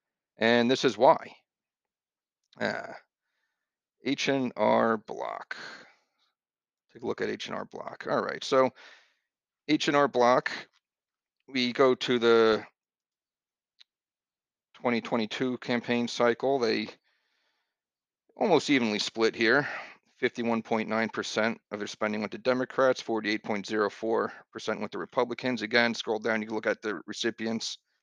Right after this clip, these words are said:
in the Senate, in the House, you could, or other pacs that they donated to. And then if you wanna look up those pacs, you could see who those pacs donated money to. And yeah, you could see if, uh, your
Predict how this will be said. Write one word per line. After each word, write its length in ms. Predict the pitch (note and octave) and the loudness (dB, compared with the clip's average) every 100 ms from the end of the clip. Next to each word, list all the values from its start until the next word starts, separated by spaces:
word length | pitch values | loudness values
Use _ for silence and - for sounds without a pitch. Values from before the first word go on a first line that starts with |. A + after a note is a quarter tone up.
| _ _ _ _ _ _ | _ _ _ _ _ _
in 80 | G#2+ | -2
the 180 | F#2 F#2 | 0 -2
Senate, 560 | - B2 A#2 A2+ A2 - _ _ _ _ _ _ _ | 2 6 6 6 2 0 _ _ _ _ _ _ _
in 100 | A2+ | -4
the 100 | G2 | 0
House, 420 | G#2+ G#2+ A2 - | 2 2 2 -2
you 80 | G#2 | -6
could, 200 | - G#2 - _ G#2 | -6 -8 -10 _ -4
or 220 | G2+ G2 | 0 2
other 160 | A2+ | 2
pacs 640 | G#2 - G#2+ A#2 - - - _ _ _ _ _ _ - | 2 4 6 4 0 -8 -10 _ _ _ _ _ _ -8
that 80 | - | -4
they 120 | G#2+ | 0
donated 460 | A2 A2 A2 G#2+ | 0 0 -2 -4
to. 240 | - G#2+ G#2+ | 0 0 0
And 120 | F2+ G2+ | -2 -2
then 380 | G2 F#2+ G2+ - _ | -2 -2 -6 -10 _
if 140 | F#2 A2 | -18 -10
you 60 | |
wanna 120 | G#2 | -6
look 160 | G2+ - | -6 -8
up 120 | - | -8
those 200 | G#2 G2 | -6 -6
pacs, 380 | - G2+ G2 - | 0 2 2 -2
you 80 | G2 | -10
could 100 | F#2 | -8
see 200 | F#2 G2+ | -8 -8
who 100 | G2+ | -8
those 200 | G#2+ - | -10 -8
pacs 300 | - G#2 - | -6 -6 -6
donated 360 | G#2+ G#2 G2+ | -8 -6 -8
money 220 | G2+ G#2 G#2 | -8 -10 -8
to. 280 | G#2 G#2+ G#2+ _ _ _ _ _ - | -4 -4 -6 _ _ _ _ _ 2
And 100 | F3+ | 8
yeah, 100 | D3+ | 10
you 120 | B2 | 8
could 140 | C3+ A#2 | 4 2
see 320 | C#3 A#2 G2 - - _ _ - | 4 4 0 -8 -16 _ _ -4
if, 280 | A#2 G#2+ A#2+ | -2 0 2
uh, 100 | A2+ | 4
your 320 | A2 A2 | 4 2